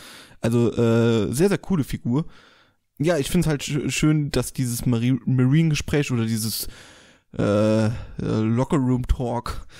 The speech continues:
Scheiß, äh, dass der immer weiter aufgeweicht wird, im, so länger dieser Film geht. Also eigentlich sprechen dann nur noch die Antagonisten so oder die, die halt als Volltrottel dargestellt werden sollen. Aber alle anderen, äh, fahren irgendwann den Sprüche-Counter deutlich zurück.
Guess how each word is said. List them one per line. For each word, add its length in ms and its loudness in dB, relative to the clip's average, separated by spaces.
Scheiß, 580 -2
äh, 840 2
dass 240 -2
der 220 2
immer 240 2
weiter 240 0
aufgeweicht 580 0
wird, 140 0
im, 260 0
so 140 -2
länger 260 2
dieser 220 0
Film 260 0
geht. 260 -2
Also 200 2
eigentlich 280 0
sprechen 300 0
dann 160 2
nur 80 4
noch 60 -2
die 100 -2
Antagonisten 540 0
so 100 0
oder 180 -2
die, 160 -2
die 160 0
halt 160 0
als 140 -4
Volltrottel 440 -2
dargestellt 460 -4
werden 200 -2
sollen. 200 -2
Aber 200 2
alle 240 2
anderen, 300 2
äh, 80 -6
fahren 340 0
irgendwann 400 4
den 180 4
Sprüche-Counter 960 0
deutlich 440 2
zurück. 380 -4